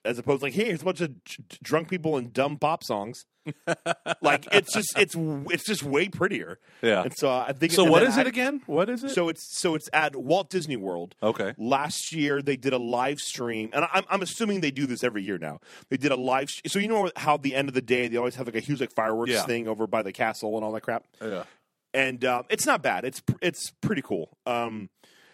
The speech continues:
Speaker 1: they did that, but at midnight, and then they have, like, a ten, so they have, like, ten minutes of fireworks, and then they have a ten-second countdown, then, then a bunch of fireworks afterwards. But it's cool because the castle's all, like, in lights and stuff, and they have, like, a
Speaker 2: Yeah.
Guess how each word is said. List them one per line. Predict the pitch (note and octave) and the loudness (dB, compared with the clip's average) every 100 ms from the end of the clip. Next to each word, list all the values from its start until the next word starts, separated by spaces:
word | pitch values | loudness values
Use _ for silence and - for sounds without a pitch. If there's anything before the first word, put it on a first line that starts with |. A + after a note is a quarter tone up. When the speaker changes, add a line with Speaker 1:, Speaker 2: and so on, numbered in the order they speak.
| _ - | _ -20
Speaker 1:
they | A#2 C#3+ F#3 | 0 2 2
did | F3+ E3 C3 | 0 -2 2
that, | D3+ D3+ C3+ A2 | 4 4 0 -2
but | A#2+ B2+ B2 | 2 2 0
at | C3 A2+ | -4 -4
midnight, | A#2+ C3 C#3 A#2+ F#2+ D#2 - | 0 2 2 0 -2 -4 -4
and | A#2 A2+ | -2 0
then | A#2 | 0
they | A#2 | 0
have, | A#2 A2 | -2 -2
like, | A2 | -4
a | G#2 | -4
ten, | - C3 | -4 -4
so | A2+ C#3+ | 0 0
they | |
have, | C#3+ C3+ | 2 0
like, | A#2+ | -2
ten | - E3+ | -2 0
minutes | E3 D#3 | 0 -2
of | B2+ | 0
fireworks, | B2+ A#2 G#2 G2 F#2+ - | 2 2 0 -2 -4 -6
and | A2+ | -6
then | A2+ | -4
they | A2+ | -2
have | A#2 | -2
a | G#2+ | -4
ten-second | - C3+ - B2 - A2+ | -2 -2 0 -2 -2 -4
countdown, | A2 G#2 - F#2 F#2 | -4 -2 -4 -4 -4
then, | G#2 F#2 | -4 -4
then | F#2+ | -4
a | G#2+ | -2
bunch | A2 | -4
of | - | -2
fireworks | G#2+ G2+ F2+ F2 - - _ _ _ _ _ | -2 -2 -4 -8 -14 -20 _ _ _ _ _
afterwards. | A#2 - - - D2+ - - - - - | -2 -2 -6 -8 -10 -16 -20 -20 -16 2
But | D3 | 2
it's | C#3 | 2
cool | - F#3 E3+ | 0 2 4
because | D3 C#3+ A#2 | 2 -2 -4
the | |
castle's | A2+ C#3+ C3+ C3+ | 0 0 2 0
all, | B2 A#2+ | 0 0
like, | A#2+ | -2
in | D3+ C3+ | -4 -2
lights | A#2+ B2 - | -2 -2 -4
and | A#2+ | -2
stuff, | B2+ A#2+ | 0 0
and | A#2 A2+ | -2 -4
they | A2+ | -2
have, | B2+ | -2
like, | |
a | |
Speaker 2:
Yeah. | A#2 | -4